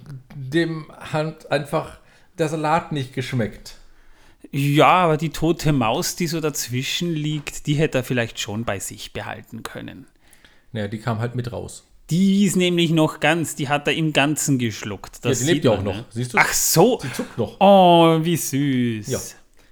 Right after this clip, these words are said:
Speaker 1: Immerhin sind Mäuse ja die intelligentesten Lebewesen der Erde.
Speaker 2: Ja.
Speaker 1: Wenn nicht des gesamten Weltalls.
Speaker 2: Das haben wir, das hat uns schon Douglas Adams beigebracht, ja, das
Speaker 1: Ja.
Speaker 2: ist wahr.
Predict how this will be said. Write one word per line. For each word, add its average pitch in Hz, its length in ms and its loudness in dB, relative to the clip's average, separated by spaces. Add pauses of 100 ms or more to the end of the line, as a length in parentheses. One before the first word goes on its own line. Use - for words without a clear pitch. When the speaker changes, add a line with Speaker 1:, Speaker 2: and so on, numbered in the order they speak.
Speaker 1:
Immerhin 160 360 -2
sind 160 160 -12
Mäuse 147 380 0
ja 131 160 0
die 139 140 -8
intelligentesten 131 840 -6
Lebewesen 131 1120 -4
der 143 160 -2
Erde. 120 320 -2 (920)
Speaker 2:
Ja. 123 460 0
Speaker 1:
Wenn 151 160 0
nicht 156 180 -8
des 139 100 -12
gesamten 139 340 -6
Weltalls. 113 520 -4 (480)
Speaker 2:
Das 135 160 -6
haben 151 160 -2
wir, 180 340 -2 (280)
das - 160 -4
hat 190 160 -4
uns 180 160 -4
schon 175 180 -4
Douglas 160 400 2
Adams 147 480 -2
beigebracht, 123 720 -6
ja, 131 160 -6
das 135 140 -4
Speaker 1:
Ja. 104 80 -2
Speaker 2:
ist 120 160 -6
wahr. 135 240 -8